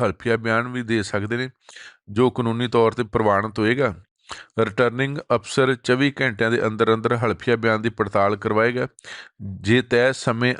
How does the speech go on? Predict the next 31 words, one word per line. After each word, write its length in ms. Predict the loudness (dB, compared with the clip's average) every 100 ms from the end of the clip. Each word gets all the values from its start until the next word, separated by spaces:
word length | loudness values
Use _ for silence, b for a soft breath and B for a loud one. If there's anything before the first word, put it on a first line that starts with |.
| -2
ਅੰਦਰ 300 | 0 0 -2 _ _ B B B
ਸੰਬੰਧਿਤ 720 | -4 0 2 2 0 -2 -2 -8 _ -4
ਮਹਿਕਮਾ 480 | 0 2 0 0 0
ਰਿਪੋਰਟ 340 | 0 0 0
ਨਹੀਂ 180 | 0 -4
ਭੇਜਦਾ, 380 | 0 0 2 2
ਤਾਂ 240 | 2 -2 -2 _ -4 -2
ਹਲਫੀਆ 340 | -2 2 2
ਬਿਆਨ 300 | 2 2 0
ਵੀ 160 | 0 -4
ਪ੍ਰਵਾਨ 460 | 0 0 2 0
ਕਰ 160 | 0 0
ਲਿਆ 160 | 2 2
ਜਾਏਗਾ। 320 | 2 2 -2 _ B B B -4
ਲੇਕਿਨ 240 | -2 -2
ਫਿਰ 220 | 2 2
ਵੀ 100 | 2
ਬਹੁਤ 280 | 2 2 2
ਸਾਰੇ 300 | 2 2 2
ਬੀ 240 | 0 0
ਡੀ 140 | 0 -2
ਪੀ 140 | -2
ਓ 60 | -2
'ਤੇ 200 | 0 -2
ਸ਼ਿਕਾਇਤਾਂ 540 | -2 2 2 2 -2
ਲ-, 160 | 0 -4 -8 -4
ਇਲਜ਼ਾਮ 480 | -2 0 2 2 2
ਜਾਂ 120 | 0
ਦੋਸ਼ 340 | 2 2 2 0
ਲੱਗੇ 300 | -2 0 -2
ਨੇ 160 | -2